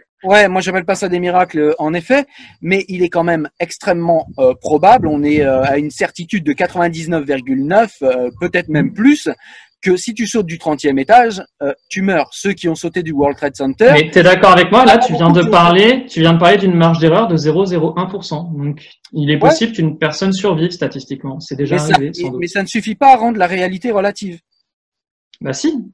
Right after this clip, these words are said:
Speaker 2: ça veut dire que, euh, il est
Speaker 1: Pour moi,
Speaker 2: très
Speaker 1: non.
Speaker 2: probable que tu meurs en le faisant. Donc ça, c'est une vérité absolue, le fait que ce soit très probable. Par contre, tu n'es pas certain de mourir systématiquement si tu le fais.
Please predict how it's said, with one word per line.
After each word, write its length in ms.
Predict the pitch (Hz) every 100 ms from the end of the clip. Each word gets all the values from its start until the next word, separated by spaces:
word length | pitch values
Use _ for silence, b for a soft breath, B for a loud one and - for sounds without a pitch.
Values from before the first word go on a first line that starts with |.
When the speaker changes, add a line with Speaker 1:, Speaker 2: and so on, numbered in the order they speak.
| _
Speaker 2:
ça 240 | 165 - 156
veut 140 | 160
dire 280 | 165 254 247
que, 100 | -
euh, 420 | 214 262 180 151 160
il 80 | 156
est 60 |
Speaker 1:
Pour 120 | 165 185
moi, 120 | 202
Speaker 2:
très 80 | 185
Speaker 1:
non. 60 |
Speaker 2:
probable 340 | 180 214 214 165
que 80 | 190
tu 180 | 190
meurs 160 | 180 165
en 120 | 156
le 40 | 156
faisant. 400 | 165 151 233 294
Donc 160 | 139
ça, 140 | 160 185
c'est 120 | 156
une 80 | 139
vérité 300 | 143 135 147
absolue, 340 | 139 160 277
le 120 | 302 135
fait 160 | 147
que 60 | -
ce 80 | -
soit 120 | 151
très 180 | - 143
probable. 480 | - 147 285 254 B B B
Par 180 | - 156
contre, 220 | 262 285 -
tu 100 | 151
n'es 160 | 147
pas 100 | 185
certain 300 | 196 160 220
de 140 | 226 147
mourir 320 | 147 190 226
systématiquement 800 | - 220 - 190 170 - 185 233
si 160 | 233
tu 80 | -
le 80 | 185
fais. 160 | 147